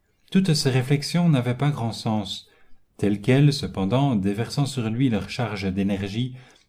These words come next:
elles étaient bonnes. Il s'y accrochait. Comme il entrait chez la malade, il les distingua d'avec la voix habituelle de Christine d'autres mots familiers et étranges,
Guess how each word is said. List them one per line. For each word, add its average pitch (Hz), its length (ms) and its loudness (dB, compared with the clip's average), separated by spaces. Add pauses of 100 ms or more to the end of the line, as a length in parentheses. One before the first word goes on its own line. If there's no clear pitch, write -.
elles 127 240 0
étaient 92 220 -2
bonnes. 82 380 -4 (640)
Il 123 180 0
s'y - 160 -2
accrochait. 90 640 -6 (1700)
Comme 156 200 8
il 170 120 8
entrait 151 300 4
chez 117 160 -2
la 101 120 2
malade, 98 580 2 (840)
il 139 120 4
les 143 120 8
distingua 151 720 4
d'avec 120 400 -2
la 107 140 2
voix 113 240 -2
habituelle 98 420 -2
de 95 80 0
Christine 143 720 0 (540)
d'autres 135 580 0
mots 104 260 2
familiers 113 680 0 (580)
et 131 280 0
étranges, 110 580 -2